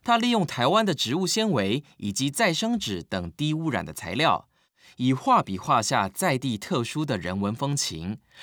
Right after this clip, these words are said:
让人用新的眼光领略到台湾的自然美以及多元的文化，并提醒大家去珍惜自然资源。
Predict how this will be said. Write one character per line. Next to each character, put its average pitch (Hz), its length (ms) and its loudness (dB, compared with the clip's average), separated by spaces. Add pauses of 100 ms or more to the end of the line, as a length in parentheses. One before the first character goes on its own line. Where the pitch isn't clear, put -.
(160)
让 127 180 2
人 107 180 2
用 131 160 2
新 233 300 0
的 208 80 2
眼 80 220 -2
光 123 280 2 (180)
领 110 220 2
略 175 200 4
到 143 160 6
台 104 240 -2
湾 170 180 2
的 156 80 -2
自 220 180 -4
然 113 160 0
美 104 380 -2
以 90 140 -12
及 95 200 -6
多 139 320 -2
元 87 160 -4
的 82 120 -8
文 80 160 -10
化， 104 420 0 (320)
并 143 180 2
提 110 240 -4
醒 113 200 0
大 117 160 2
家 117 260 0
去 113 260 -6
珍 135 260 -2
惜 90 280 -6
自 101 300 -6
然 80 180 -10
资 110 240 -6
源。 82 400 -8